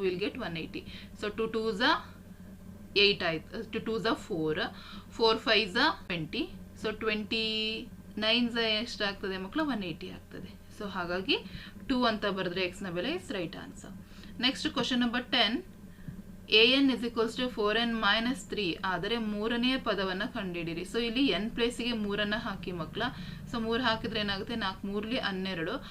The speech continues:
ಹನ್ನೆರಡರಿಂದ ಮೂರು ಹೋದ್ರೆ ನಮಗೆ ಬರುವಂತಹ ಆನ್ಸರ್ ಎಷ್ಟಾಗಿರುತ್ತೆ? ಒಂಬತ್ತಾಗಿರ್ತದೆ. ಹಾಗಾಗಿ ಒಂಬತ್ತು ಸರಿಯಾದ ಉತ್ತರ. ನೆಕ್ಸ್ಟ್, ಎರಡು ರೇಖಾತ್ಮಕ ಸಮೀಕರಣಗಳು ಪರಸ್ಪರ ಛೇದಿಸಿದಾಗ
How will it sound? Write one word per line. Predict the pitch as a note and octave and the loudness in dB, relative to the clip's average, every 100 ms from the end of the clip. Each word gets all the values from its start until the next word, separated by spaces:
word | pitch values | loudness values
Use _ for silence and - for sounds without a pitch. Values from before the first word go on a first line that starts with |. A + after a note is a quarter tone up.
| - - | -10 -2
ಹನ್ನೆರಡರಿಂದ | G3 A3+ A3+ A#3 A3+ A#3 | 0 2 2 0 0 0
ಮೂರು | A3 G#3 G#3 | 0 0 0
ಹೋದ್ರೆ | G#3+ G3+ | 0 -2
ನಮಗೆ | G#3 G3 F#3 | -2 -4 -2
ಬರುವಂತಹ | F#3 F#3 F#3+ G3 G3+ G#3 | -2 0 0 -2 -4 -2
ಆನ್ಸರ್ | F#3 F#3 G3 F3+ | -2 -2 -4 -6
ಎಷ್ಟಾಗಿರುತ್ತೆ? | F3+ - F3 F3 F3 E4+ G#5 - - - - | -4 -4 -4 -6 -4 -6 -6 -10 -14 -12 -8
ಒಂಬತ್ತಾಗಿರ್ತದೆ. | F3+ F3 E3+ E3+ D#3+ E3 G3 A3 D4 - - - - | -4 -4 -4 -2 -2 -2 -2 -2 -2 -4 -10 -10 -6
ಹಾಗಾಗಿ | F3+ F#3 G3+ D#4+ A4 - G3 | -2 0 2 2 0 -4 -2
ಒಂಬತ್ತು | F#3 F3+ F3+ C4+ | 0 0 0 -2
ಸರಿಯಾದ | B3 F3+ E3 D#3 | 0 0 0 0
ಉತ್ತರ. | D4 D#4+ - - - - - - - A#3 | 0 -2 -8 -12 -14 -14 -14 -14 -6 0
ನೆಕ್ಸ್ಟ್, | C4 - | 0 2
ಎರಡು | C4+ A#3+ A#3 A3 | 4 4 4 4
ರೇಖಾತ್ಮಕ | G3 F#3+ A#3 A#3+ - B3 C4 | 2 2 -2 -2 0 0 0
ಸಮೀಕರಣಗಳು | C4 A3+ A3 A3 A3 G#3+ G#3 G#3+ | -2 -2 -2 -2 -2 -2 0 0
ಪರಸ್ಪರ | A3 G#3 G3+ - - A#3+ A#3+ B3 A#3+ | 0 0 -2 -4 -4 -2 0 -2 -4
ಛೇದಿಸಿದಾಗ | - F#3 G3 A3+ C4+ C4 G#3 F3 | -2 2 4 2 0 0 2 0